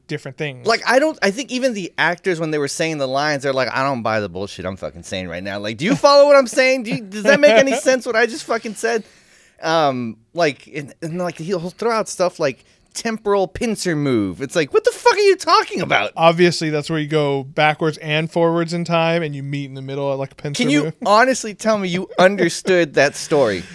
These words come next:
Speaker 1: Uh, s-, so f-,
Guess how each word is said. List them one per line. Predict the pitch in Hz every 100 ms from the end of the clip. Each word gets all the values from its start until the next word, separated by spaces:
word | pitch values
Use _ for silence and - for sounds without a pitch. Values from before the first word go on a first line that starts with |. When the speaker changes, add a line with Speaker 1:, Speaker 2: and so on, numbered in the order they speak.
| - _ -
Speaker 1:
Uh, | 196 196 190 185 185 - - -
s-, | - - - -
so | 190 - 214 202 190 190
f-, | 170 -